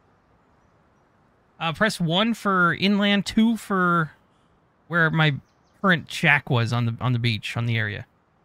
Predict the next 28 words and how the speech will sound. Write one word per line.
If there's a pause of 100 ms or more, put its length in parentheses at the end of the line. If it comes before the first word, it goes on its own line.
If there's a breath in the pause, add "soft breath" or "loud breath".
(420)
If
you
want
me
to
go
inland, (240)
number
one. (720)
Number
two,
if
you, (240)
if
you
want
it
nice
and
quiet
out
here,
and
then
we
go
in
and,